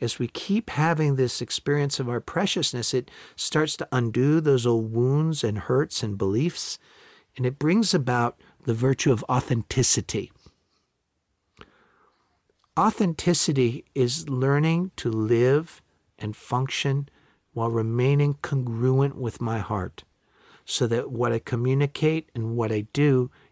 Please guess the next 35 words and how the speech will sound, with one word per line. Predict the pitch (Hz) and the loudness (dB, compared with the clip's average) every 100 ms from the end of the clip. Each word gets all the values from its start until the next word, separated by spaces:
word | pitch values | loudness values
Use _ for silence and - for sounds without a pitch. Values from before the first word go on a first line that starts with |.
| - | -6
is, | 120 - - _ _ _ - | -4 -4 -8 _ _ _ -8
is | 120 113 - | -6 -4 -4
a, | 110 - | -6 -4
an | 113 | -6
expression | 110 - - 131 123 - 95 | -4 -6 -4 -4 -2 -2 -2
of | |
my | 90 92 | -2 -2
heart, | 85 90 87 | -2 -4 -4
a | 107 | -8
gift | 98 127 117 - | -6 -2 -2 -4
from | - 101 | -8 -6
my | 95 98 | -4 -6
heart. | - 104 - - - - - | -6 -8 -10 -14 -20 -16 -6
And | 107 | 0
then | 120 | 2
my | 120 107 | 2 0
work | 104 101 120 160 - - _ _ _ _ _ _ _ | -2 2 4 2 -2 -16 _ _ _ _ _ _ _
is | 123 113 | -2 0
a | 110 | -2
gift | - 120 | -2 -2
from | - 139 | 0 0
my | 127 123 | 0 -2
heart. | 104 131 156 190 _ _ _ _ _ | -2 0 -2 -4 _ _ _ _ _
The | 120 | -2
way | 113 120 120 | 0 2 0
I | 107 101 - - | -2 -6 -10 -14
communicate | - 107 117 120 - 139 | -6 -2 0 -2 0 0
with | 135 135 - | 0 -4 -2
people | 143 139 165 165 - | -4 -2 -4 -6 -6
is | 127 110 | -6 -4
a | 110 | -4
gift | 117 120 | -2 -2
from | - 123 120 | -2 -6 -2
my | 113 110 | -2 -4
heart. | 107 127 165 | -2 -2 -4